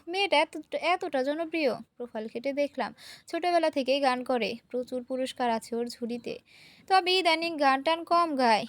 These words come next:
এজন্যই হয়তো আমি ওকে চিনি না। আমি পুরো ট-, রাত লাবণ্যর লাইফ হিস্ট্রি জানতে কাটিয়ে দিলাম এবং কেন এমন করলাম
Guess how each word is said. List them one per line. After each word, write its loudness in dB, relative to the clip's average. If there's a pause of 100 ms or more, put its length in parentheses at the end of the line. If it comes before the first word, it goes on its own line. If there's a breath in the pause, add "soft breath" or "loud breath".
এজন্যই -6
হয়তো -2
আমি -2
ওকে -4
চিনি -2
না। -2 (160)
আমি -10
পুরো -2
ট-, -12
রাত 0 (280 soft breath)
লাবণ্যর -4
লাইফ -4
হিস্ট্রি -4 (320 loud breath)
জানতে -2
কাটিয়ে 2
দিলাম -4 (140)
এবং -10
কেন -6
এমন -4
করলাম 0